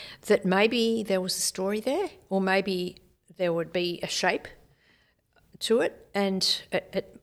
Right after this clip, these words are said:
and I thought, "Maybe I could write a book about that, and maybe I can use what I've already written," 'cause I was keeping these copious diaries all the time. And so I sat down and I did exactly the same, um, in a sense, as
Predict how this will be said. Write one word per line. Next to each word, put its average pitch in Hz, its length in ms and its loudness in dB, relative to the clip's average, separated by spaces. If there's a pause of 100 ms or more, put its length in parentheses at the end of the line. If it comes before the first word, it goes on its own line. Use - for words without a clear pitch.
(120)
and 190 140 -4
I 190 100 -4
thought, 185 280 -2
"Maybe 202 440 -6 (360)
I 180 80 -10
could 175 180 -8 (180)
write 170 280 -4 (200)
a - 80 -20 (220)
book 214 200 -6
about - 360 -4
that, 240 260 -4 (160)
and 170 200 -4
maybe 180 600 -2 (380)
I 170 120 -4
can 170 220 -4
use 180 320 0
what 170 140 0
I've 160 140 -4
already 160 260 -2
written," 147 400 -6
'cause 170 180 -6
I 170 60 -4
was 165 140 -8
keeping 170 260 -8
these 147 160 -10
copious 160 560 -8
diaries 180 480 0
all 151 140 -6
the 156 60 -14
time. 147 280 -10 (640)
And 185 160 0
so 190 240 8
I 185 60 6
sat - 260 0
down 170 260 0
and 165 120 -4
I 202 80 2
did 214 160 0
exactly 175 380 2
the 170 80 -4
same, 170 460 -2 (1000)
um, 151 320 -8 (480)
in 185 160 -4
a 165 80 -6
sense, - 520 -2 (200)
as 165 340 -4